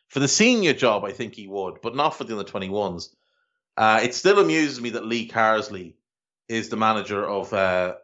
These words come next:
of the under twenty team. That, that to me is funny. Kevin Betsy is the manager of the under eighteens. He was with the sixteens, the seventies,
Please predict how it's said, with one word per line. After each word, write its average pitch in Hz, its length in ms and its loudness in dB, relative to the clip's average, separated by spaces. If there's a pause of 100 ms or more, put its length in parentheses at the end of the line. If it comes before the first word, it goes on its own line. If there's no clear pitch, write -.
(180)
of 107 160 -2
the 117 60 -6
under 98 140 -4
twenty 113 400 0
team. 82 280 -10
That, 110 280 2
that 120 220 2
to - 80 -10
me 98 200 -8
is 85 160 -12
funny. 92 400 -6 (580)
Kevin 131 360 2
Betsy 117 540 -2
is 95 120 -8
the 104 80 -8
manager 104 500 -2
of 98 380 -2
the 95 300 -6
under 95 580 2 (280)
eighteens. 101 760 0 (240)
He 151 200 8
was 139 160 8
with 135 120 4
the 98 80 0
sixteens, 123 760 2
the 107 60 -6
seventies, 104 640 0